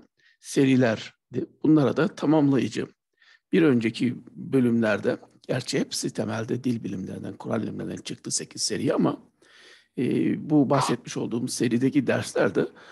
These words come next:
bu sekiz serinin herhangi birinin ihtiyaca binaen orada genişliği fazla dağıtmadan müstakil bir başlık altında toplama tasarımımızla şekillenmiş olan biçimleri oldu.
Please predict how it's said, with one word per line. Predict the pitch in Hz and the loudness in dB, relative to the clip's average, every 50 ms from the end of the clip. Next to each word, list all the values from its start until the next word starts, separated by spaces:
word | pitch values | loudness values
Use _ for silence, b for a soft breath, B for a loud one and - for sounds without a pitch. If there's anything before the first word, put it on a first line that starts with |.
| B B B B B B _ _ | B B B B B B _ _
bu | - 151 151 156 147 - - - | 2 2 4 4 2 0 -2 -6
sekiz | - - - 147 - - 170 | -6 -2 -2 0 0 0 -2
serinin | - - - 135 127 127 131 - 170 | -2 0 0 -2 0 0 0 0 0
herhangi | 151 147 156 160 - 170 143 117 101 85 | 0 0 0 0 2 0 0 0 -2 -6
birinin | 92 95 104 107 117 202 220 311 - - - _ | -8 -8 -4 -4 -2 -2 -4 -4 -8 -14 -14 _
ihtiyaca | - 151 - - 170 151 147 160 147 127 | -8 -8 0 2 2 4 4 4 2 2
binaen | 120 104 98 98 107 117 120 147 190 - b b b b b b b _ _ | 0 -4 -4 -4 -4 -2 -2 -2 -2 -4 b b b b b b b _ _
orada | 156 160 151 123 131 | 2 2 2 2 -2
genişliği | 120 135 123 123 117 - - 131 131 139 156 | -4 -4 -6 -8 -8 -8 -8 -6 -6 -6 -6
fazla | - - - 131 123 110 117 120 110 110 - - - - | -8 -6 -4 -4 -4 0 0 0 0 0 -2 -8 -12 -6
dağıtmadan | - 127 135 131 - - 95 92 - 87 - - - _ _ b b b b b b b | -2 -2 -2 -2 -2 -8 -12 -10 -10 -12 -14 -14 -18 _ _ b b b b b b b
müstakil | - 147 - - 139 135 - - 120 92 | -8 -8 -2 0 -2 -2 0 -2 -4 -2
bir | 82 90 98 - - - | -4 -6 -6 -8 -14 -6
başlık | - - 123 - - - - - | -2 -2 -2 -2 -4 -4 -2 -2
altında | 98 85 - - - - - - | -4 -4 -4 -6 -8 -8 -8 -6
toplama | - 117 - - - 139 127 131 123 101 - - b b b b b b b b b b b b - - | -8 -8 -8 -4 -2 0 2 2 2 0 -4 -8 b b b b b b b b b b b b -20 -6
tasarımımızla | - - 123 - - 127 135 135 147 139 147 151 117 - - - | -4 -2 -2 0 2 2 2 4 4 4 4 2 2 0 -2 -2
şekillenmiş | - - - - - - - - - - - - | -2 -4 -4 -4 -2 -2 -2 -4 -4 -6 -8 -6
olan | - 98 98 95 92 95 | -6 -4 -4 -6 -8 -10
biçimleri | 98 - - - 101 98 92 87 | -12 -10 -8 -4 -2 -2 -2 -2
oldu. | - - - 85 85 - - - | -2 -2 -4 -4 -4 -4 -4 -6